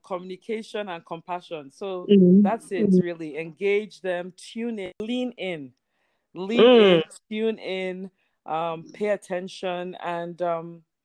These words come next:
Speaker 1: y-, you know, just ride, enjoy the ride, enjoy, enjoy the, 'cause you look back and just smile and say, "Woof, those years."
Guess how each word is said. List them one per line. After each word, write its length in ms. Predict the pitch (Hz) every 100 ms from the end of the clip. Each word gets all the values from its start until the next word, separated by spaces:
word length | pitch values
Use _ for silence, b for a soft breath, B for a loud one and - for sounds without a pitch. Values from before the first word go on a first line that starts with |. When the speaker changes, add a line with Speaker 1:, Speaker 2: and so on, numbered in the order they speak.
| - _ _ _ _ -
Speaker 1:
y-, 140 | 185
you 140 | -
know, 180 | 190 190 208
just 220 | 226 -
ride, 340 | 208 202 202
enjoy 400 | 196 190 170 214
the 140 | 214 170
ride, 380 | 165 156 139 135
enjoy, 400 | 160 165 180 190
enjoy 360 | 175 170 185
the, 100 | 185 175
'cause 140 | 180 -
you 60 | 196
look 200 | 202 196
back 100 | 185 180 180
and 140 | 185
just 200 | 175 185 -
smile 260 | 170 160
and 140 | 151 147
say, 200 | 190 170
"Woof, 320 | 175 311 311 _ _ _ _ _ -
those 300 | 175 190 160
years." 340 | 175 175 185